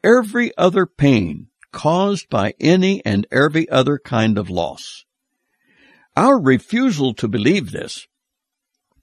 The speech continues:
does not and will not negate its reality, but it does prevent us from having the peace that passes all understanding.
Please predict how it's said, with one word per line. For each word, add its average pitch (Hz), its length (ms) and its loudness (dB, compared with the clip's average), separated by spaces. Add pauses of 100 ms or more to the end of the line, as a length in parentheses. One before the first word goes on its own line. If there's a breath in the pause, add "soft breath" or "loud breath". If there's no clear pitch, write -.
(340)
does 233 340 2
not 120 260 0 (140)
and 123 240 2
will 254 180 2
not 285 320 0
negate 147 560 2
its - 240 0
reality, 214 680 0 (580)
but 95 160 -4
it 101 180 -6
does 226 380 2
prevent 160 440 0
us 135 260 2
from 101 280 -4
having 143 600 0
the 110 100 2
peace 113 460 -2
that - 200 -6
passes 110 580 -4
all 110 320 2
understanding. 101 840 -6